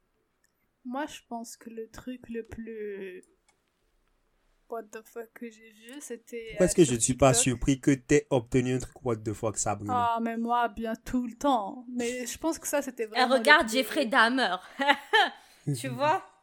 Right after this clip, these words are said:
Speaker 1: Non, mais Jeffrey Dahmer, c'est pas what the fuck,
Speaker 3: Si, c'est
Speaker 1: c'est
Speaker 3: grave
Speaker 2: Hmm.
Speaker 3: what the fuck.
Speaker 1: Non, non.
Speaker 3: Faut avoir des,
Speaker 1: C'est une
Speaker 3: des,
Speaker 1: affaire
Speaker 3: des,
Speaker 1: commune.
Speaker 3: faut avoir des problèmes psychologiques pour regarder ça. <laughs>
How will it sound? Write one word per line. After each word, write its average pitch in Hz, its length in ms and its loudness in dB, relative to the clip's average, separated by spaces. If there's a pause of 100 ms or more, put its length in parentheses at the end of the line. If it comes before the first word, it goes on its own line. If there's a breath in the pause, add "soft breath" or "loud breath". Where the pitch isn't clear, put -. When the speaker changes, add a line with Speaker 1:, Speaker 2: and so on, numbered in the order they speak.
Speaker 1:
Non, 277 640 -6
mais 392 220 -2
Jeffrey 226 320 -10
Dahmer, 208 400 -8
c'est 208 180 -14
pas 208 100 -8
what 202 180 -12
the 202 140 -14
fuck, 233 200 -14
Speaker 3:
Si, 247 180 -6
c'est 233 140 -6
Speaker 1:
c'est - 20 -6
Speaker 3:
grave 220 340 0
Speaker 2:
Hmm. 220 40 -12
Speaker 3:
what 226 120 2
the 220 180 -6
fuck. 220 360 -6 (640 soft breath)
Speaker 1:
Non, 208 360 -18
non. 208 320 -10
Speaker 3:
Faut 269 100 -2
avoir 277 260 0
des, 254 100 -4 (100)
Speaker 1:
C'est 240 40 -2
une 202 80 -6
Speaker 3:
des, 247 140 -4
Speaker 1:
affaire 247 240 -2
Speaker 3:
des, 214 80 0
Speaker 1:
commune. 254 380 0
Speaker 3:
faut 196 120 -4
avoir 262 260 2
des 233 120 -4
problèmes 254 420 -6
psychologiques 262 720 -6
pour 220 120 -8
regarder 226 440 -4
ça. 330 240 0
<laughs> 233 100 -10